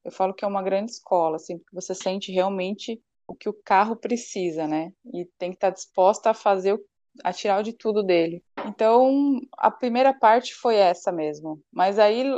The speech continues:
ao longo do tempo, que todo mundo entendeu que eu tava ali sozinha, que eu colocava o carro em, em carretinha, andava seiscentos quilômetros com o carro na carretinha sozinha, chegava no,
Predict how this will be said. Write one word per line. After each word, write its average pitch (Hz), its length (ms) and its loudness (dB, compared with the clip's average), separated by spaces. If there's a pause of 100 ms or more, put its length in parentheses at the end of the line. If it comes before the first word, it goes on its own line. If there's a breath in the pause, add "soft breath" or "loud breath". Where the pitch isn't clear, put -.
(100)
ao 202 160 4
longo 247 340 0
do 208 140 -6
tempo, 208 420 -6
que - 120 -20
todo 208 200 -2
mundo 220 160 -6
entendeu 202 460 -2
que 190 100 -8
eu 190 60 -6
tava 190 220 0
ali 190 120 0
sozinha, 185 720 -6
que - 80 -18
eu 180 60 -4
colocava 190 480 -2
o - 80 -20
carro 190 380 -4
em, 180 360 -10 (540)
em 196 100 -6
carretinha, 196 960 -2 (340 soft breath)
andava 196 400 4
seiscentos 226 640 -6
quilômetros 196 520 0
com 190 140 -12
o 190 40 -12
carro 190 180 -6
na 190 140 -6
carretinha 185 460 -8
sozinha, 190 840 -4 (320)
chegava 214 680 0
no, 208 340 -2